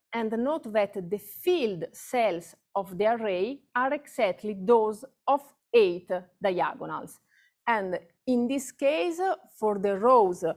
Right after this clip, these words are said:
we compute the partial sums starting from the blue elements, for the columns, for, for the pink elements.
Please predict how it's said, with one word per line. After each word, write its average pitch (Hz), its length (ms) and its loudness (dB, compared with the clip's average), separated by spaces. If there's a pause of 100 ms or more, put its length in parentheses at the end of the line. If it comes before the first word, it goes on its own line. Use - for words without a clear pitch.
(380)
we 220 100 -2
compute 226 580 -2
the 185 160 -2
partial 214 480 0
sums 196 640 -2
starting 196 460 2
from 196 420 -6
the 190 100 0
blue 233 360 -4
elements, 233 560 -4 (720)
for 202 160 -2
the 269 120 0
columns, 196 600 0
for, 226 220 -6 (180)
for 208 120 -10
the 226 140 -4
pink 180 580 -8
elements. - 640 -4